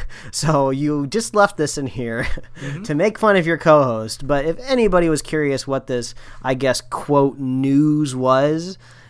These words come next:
Speaker 1: I, is that Barb from season one is officially not returning for season two.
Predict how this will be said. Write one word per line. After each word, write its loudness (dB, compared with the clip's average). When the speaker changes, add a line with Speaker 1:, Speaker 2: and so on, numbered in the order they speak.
Speaker 1:
I, -4
is -2
that -2
Barb 2
from -4
season -2
one -2
is -10
officially -4
not 0
returning -4
for -8
season -6
two. -4